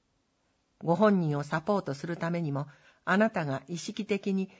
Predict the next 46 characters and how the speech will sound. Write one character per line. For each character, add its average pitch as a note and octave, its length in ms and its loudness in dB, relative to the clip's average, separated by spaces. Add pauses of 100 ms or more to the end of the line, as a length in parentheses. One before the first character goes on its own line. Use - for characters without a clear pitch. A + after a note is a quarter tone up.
(240)
自 G3 100 4
分 A#3 240 4
自 A#3+ 60 0
身 F3 320 0
を C3+ 140 0
い C3+ 80 -6
た F3 180 -2
わ E3+ 100 -2
り、 B2+ 140 -6 (340)
必 - 260 -4
要 G#3 200 6
な G3 160 4
支 F3+ 200 -4
援 F#3 220 2
を F#3 200 2
求 F3 200 0
め G#3+ 100 4
る G3+ 100 -2
こ C3 120 -4
と C3+ 120 -4
は B2 140 -4
大 D3 180 -6
切 D3+ 300 -10
で C#3+ 120 -6
す。 - 220 -16 (2750)
一 F3+ 320 0
の E3+ 180 4
六、 B2 500 -2 (880)
困 G#3 220 4
っ B3 100 0
た E3 140 -2
時 D#3 280 -2
に D#3+ 140 2
は C3+ 260 0
医 F#3+ 140 -2
療 A3+ 220 6
者 F3+ 200 -2
や C3+ 240 -2
相 G#3 280 0
談 A3 260 4
員 D#3 180 0
に B2 120 -2
相 D#3+ 260 0
談 D3+ 240 0
す C#3+ 180 -10
る。 C#3 160 -8